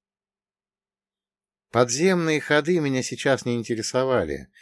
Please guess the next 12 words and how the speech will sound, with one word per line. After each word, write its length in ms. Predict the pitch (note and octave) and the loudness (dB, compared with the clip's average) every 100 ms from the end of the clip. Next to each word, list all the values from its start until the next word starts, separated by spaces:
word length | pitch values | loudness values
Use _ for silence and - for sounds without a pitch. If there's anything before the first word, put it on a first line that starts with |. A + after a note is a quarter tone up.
| - - - | -20 -20 -4
а 100 | F#2+ | 6
вот 160 | C3+ D#3 | 8 8
взглянуть 560 | A#2 A#2 C#3 D#3+ D#3 C3+ | 6 4 4 4 2 2
на 140 | C3+ | 2
город 360 | C3+ F#3 D3+ G#2 | 4 4 4 2
с 40 | |
четвёртого 640 | - A#2+ B2 A2 F#2+ G2+ G2 | -2 0 4 4 4 2 2
этажа 380 | G#2 G2+ G2+ F2 | 2 4 2 2
было 400 | G#2 E3 F3 - - | 2 2 2 -2 -2
очень 420 | A2+ - D3+ C3 | -2 -4 -8 0
даже 300 | G#2+ G2 F#2+ | 0 0 -2
интересно. 560 | F2 E2 - - _ | -4 -8 -10 -16 _